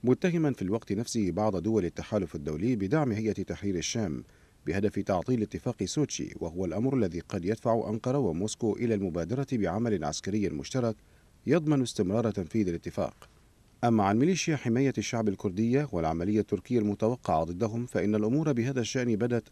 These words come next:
أكثر تعقيدا في ظل تداعيات قرار الرئيس الأمريكي دونالد ترامب سحب قواته من الشمال السوري، وما أعقبه من تجاذبات أمريكية تركية بشأن التحالف بين واشنطن والميليشيات الكردية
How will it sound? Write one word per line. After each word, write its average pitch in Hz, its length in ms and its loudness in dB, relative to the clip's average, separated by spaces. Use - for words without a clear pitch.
أكثر 123 400 0
تعقيدا 101 580 0
في 80 160 -6
ظل 101 220 0
تداعيات 98 580 -2
قرار 107 360 0
الرئيس 95 340 -2
الأمريكي 95 400 0
دونالد 98 380 0
ترامب 131 300 -2
سحب 107 300 0
قواته 120 500 0
من 107 120 4
الشمال 101 360 0
السوري، 98 460 0
وما 98 220 2
أعقبه 98 480 0
من 98 140 2
تجاذبات 95 520 0
أمريكية 101 460 0
تركية 104 720 0
بشأن 151 380 2
التحالف 131 540 0
بين 101 240 4
واشنطن 104 500 -2
والميليشيات 82 560 -2
الكردية 92 580 0